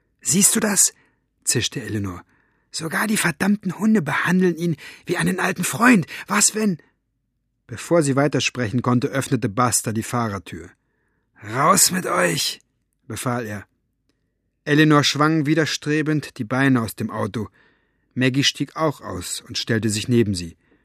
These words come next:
Das Herz schlug ihr bis zum Hals. Sie hatte noch nie einen Mann mit einem Gewehr gesehen. Im Fernsehen, ja,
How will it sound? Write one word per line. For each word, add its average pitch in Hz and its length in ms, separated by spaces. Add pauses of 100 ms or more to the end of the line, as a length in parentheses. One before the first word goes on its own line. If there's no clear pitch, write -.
(580)
Das - 220
Herz 127 300
schlug 104 240
ihr 95 80
bis 104 200
zum 95 220
Hals. 104 320 (760)
Sie 107 200
hatte 107 180
noch 110 140
nie 135 260
einen 113 240
Mann 120 200
mit 120 140
einem 110 200
Gewehr 113 340
gesehen. 95 400 (180)
Im 98 80
Fernsehen, 127 540
ja, 110 320